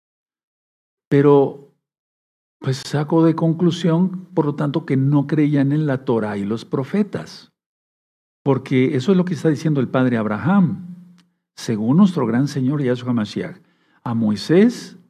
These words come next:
y a los profetas tienen, óiganlos". Entonces, la Torá, es decir, Elohim hablando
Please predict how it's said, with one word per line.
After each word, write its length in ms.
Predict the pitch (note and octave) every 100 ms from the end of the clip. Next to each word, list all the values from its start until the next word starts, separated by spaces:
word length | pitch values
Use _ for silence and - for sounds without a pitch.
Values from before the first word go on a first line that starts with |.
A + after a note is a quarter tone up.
| _
y 220 | C3+ C#3 C#3
a 80 |
los 180 | B2 A2
profetas 480 | - G#2 D3+ F3 E3+
tienen, 460 | C#3 G2+ F2+ - -
óiganlos". 800 | C#3 D3+ A2 F2+ F2 - - _ _ _ _ _ _ -
Entonces, 760 | B2+ C#3+ C#3+ B2 A2+ G2 - _ _ _ -
la 320 | C3+ C3 C3
Torá, 500 | C3+ C3 D#3 G#3+ B3+ - - -
es 160 | C#3
decir, 400 | B2+ - B2+ - -
Elohim 500 | C3 C3+ C3 G3 A#3
hablando 840 | G3 D3 D#3 D3 B2+ D3+ A3+ -